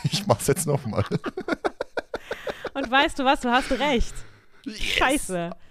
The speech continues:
Speaker 2: Jetzt steht's.
Speaker 1: Unentschieden.
Speaker 2: Ah.
Speaker 1: Wie viel kommen noch? Wie viel kommen noch?
Speaker 2: Oh Gott, ich habe wahnsinnig viele, deswegen versuche ich heute ein bisschen schneller zu machen. Okay, wir machen weiter mit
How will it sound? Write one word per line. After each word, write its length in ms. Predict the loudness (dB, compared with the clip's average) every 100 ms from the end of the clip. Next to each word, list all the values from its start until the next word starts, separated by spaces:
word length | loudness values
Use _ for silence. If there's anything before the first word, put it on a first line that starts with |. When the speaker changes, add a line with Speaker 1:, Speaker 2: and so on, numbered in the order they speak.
| -20 -2
Speaker 2:
Jetzt 160 | 2 4
steht's. 280 | 6 4
Speaker 1:
Unentschieden. 280 | 2 -6 -8 2
Speaker 2:
Ah. 680 | 4 6 4 4 4 2
Speaker 1:
Wie 40 | 0
viel 140 | -2
kommen 300 | 2 4 4
noch? 180 | 2 2
Wie 80 | -2
viel 120 | 0
kommen 280 | 0 0 0
noch? 160 | 0
Speaker 2:
Oh 20 | 4
Gott, 200 | 2 4
ich 100 | 2
habe 100 | 4
wahnsinnig 460 | 6 6 6 0 4
viele, 220 | 4 4
deswegen 260 | 4 2 4
versuche 260 | 4 6
ich 80 | 6
heute 200 | 4 4
ein 20 |
bisschen 260 | 0 2 0
schneller 340 | 4 4 4
zu 140 | 2 0
machen. 340 | 2 0 -2 -8 -16 -18 -20 -20 -8
Okay, 280 | 2 4 6
wir 100 | 4
machen 280 | 4 2 4
weiter 520 | 4 4 2 2 2
mit 460 | 0 2 2 0